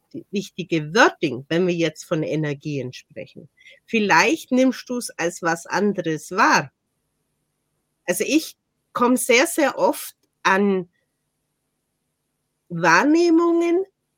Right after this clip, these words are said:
wo sich rauskristallisiert, das Gesprochene ist nicht das richtige, passende Wort dafür. Dann setz ein anderes Wort dafür ein.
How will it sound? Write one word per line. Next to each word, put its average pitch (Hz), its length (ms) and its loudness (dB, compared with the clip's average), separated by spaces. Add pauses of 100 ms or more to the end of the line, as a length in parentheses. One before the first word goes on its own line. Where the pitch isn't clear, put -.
(140)
wo 196 260 0
sich 247 300 -4
rauskristallisiert, 254 1160 -4
das 208 140 -10
Gesprochene 247 760 -4
ist 196 180 -8
nicht 247 280 -4
das 226 180 -12
richtige, 226 440 -10
passende 202 600 -4
Wort 180 260 -4
dafür. 131 460 -10 (920)
Dann 175 180 -6
setz - 400 -8
ein 262 120 -4
anderes 202 520 -6
Wort 196 240 -10
dafür - 480 -12
ein. 131 240 -20